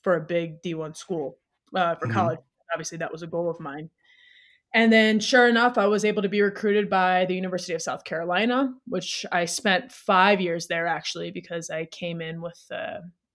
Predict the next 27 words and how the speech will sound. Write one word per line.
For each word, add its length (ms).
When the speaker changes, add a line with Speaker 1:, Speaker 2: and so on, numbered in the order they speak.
Speaker 1:
a 100
torn 320
A 80
C 200
L. 240
So 140
I 80
sat 240
out 100
my 120
freshman 400
year 260
and 160
Speaker 2:
Hmm. 40
Speaker 1:
then, 160
um, 320
obviously 320
then 200
played 420
four 200
years 220
after 320
that. 360
And 160
then 540
from 240
there, 540